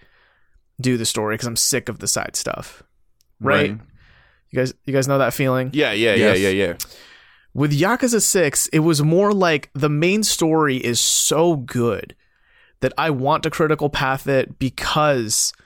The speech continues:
Speaker 1: I wanna see the end. Despite how much I wanna go sing karaoke and, like, play mahjong and throw
Speaker 2: I'm
Speaker 1: darts.
Speaker 2: sorry, sing, I'm sorry, sing what?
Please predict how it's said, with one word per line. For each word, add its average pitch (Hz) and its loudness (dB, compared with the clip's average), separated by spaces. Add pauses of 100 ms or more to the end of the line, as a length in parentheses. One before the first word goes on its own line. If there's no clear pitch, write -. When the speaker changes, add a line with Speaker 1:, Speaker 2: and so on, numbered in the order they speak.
(340)
Speaker 1:
I 135 0
wanna 127 0
see 131 0
the 113 -6
end. 98 -6 (440)
Despite 190 0
how 175 2
much 151 0 (300)
I 131 0
wanna 139 2
go 139 0 (380)
sing 151 0
karaoke 131 0
and, 117 -6
like, 110 -4
play 151 0
mahjong 120 -2 (420)
and 110 -6
throw 131 2
Speaker 2:
I'm 123 2
Speaker 1:
darts. 127 4
Speaker 2:
sorry, 104 2
sing, 123 0
I'm 113 0
sorry, 92 0
sing 101 -2
what? 87 -2